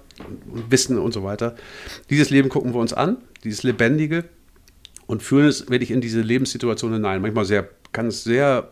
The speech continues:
einfach sein, man stellt sich irgendwie in, an eine, auf eine Tankstelle und schaut einfach, wie Leute darauf fahren und wie sie sich verhalten, wie sie sich orientieren an einem Platz. Oder man guckt sich halt eine Kultur einer Stadt an oder einen Ort und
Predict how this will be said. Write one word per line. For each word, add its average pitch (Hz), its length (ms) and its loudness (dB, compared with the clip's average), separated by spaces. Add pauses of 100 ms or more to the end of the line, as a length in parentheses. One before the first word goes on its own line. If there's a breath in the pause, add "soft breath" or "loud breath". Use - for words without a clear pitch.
(120)
einfach 135 260 2
sein, 117 180 -2
man 107 120 -2
stellt 113 240 -2
sich 104 100 -8
irgendwie 107 240 -4
in, 104 240 -4
an 110 220 -6
eine, 104 160 -4 (140)
auf - 120 -12
eine 117 80 -4
Tankstelle 135 420 0
und 117 120 0
schaut 120 180 0
einfach, 113 220 -4
wie 113 80 -4
Leute 113 320 -4
darauf 107 320 -2
fahren 123 340 0
und 104 140 -8
wie 107 40 -6
sie 104 120 -12
sich 110 120 -10
verhalten, 123 460 0
wie 110 60 -6
sie 104 80 -12
sich 104 180 -10
orientieren 120 580 0
an 120 140 -2
einem 113 120 -4
Platz. 110 320 -4 (500 loud breath)
Oder 110 160 0
man 107 100 2
guckt - 200 -2
sich 107 120 -2
halt 101 120 0 (200)
eine 104 140 -2 (180)
Kultur 120 400 -2
einer 110 180 0
Stadt - 320 0
an 117 140 -4
oder 107 220 -6
einen 110 120 -2
Ort 131 380 4
und 117 220 -6